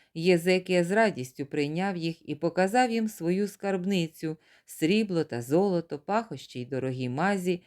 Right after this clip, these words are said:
а також увесь арсенал зброї та все, що було в його сховищах. Не було нічого в його палаці та в усьому володінні, чого Єзекія їм не показав би. Тоді прийшов до царя Єзекії пророк Ісая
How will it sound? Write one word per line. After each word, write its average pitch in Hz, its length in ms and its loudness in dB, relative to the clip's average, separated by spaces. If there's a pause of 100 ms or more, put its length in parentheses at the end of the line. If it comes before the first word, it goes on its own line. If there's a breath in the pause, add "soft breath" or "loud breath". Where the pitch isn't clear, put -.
(220 soft breath)
а 180 140 -2
також 254 400 0
увесь 240 360 2
арсенал 202 580 0
зброї 170 680 2 (340)
та 156 100 2
все, 233 300 0
що 247 220 -6
було 170 300 2
в 190 40 0
його 175 280 4
сховищах. 147 720 -2 (380)
Не 175 160 2
було 254 280 4
нічого 202 580 0
в 139 40 -6
його 147 320 -2
палаці 170 560 0
та 135 160 -6
в 135 60 -6
усьому 147 480 -2
володінні, 147 760 -2 (280 soft breath)
чого 170 400 4
Єзекія 190 800 0 (100)
їм 165 400 -2
не 156 120 -2
показав 139 600 -2
би. 110 200 -6 (540 soft breath)
Тоді 220 240 2
прийшов 285 460 0
до 269 100 -2
царя 202 300 0
Єзекії 202 640 0
пророк 170 480 0
Ісая 139 580 0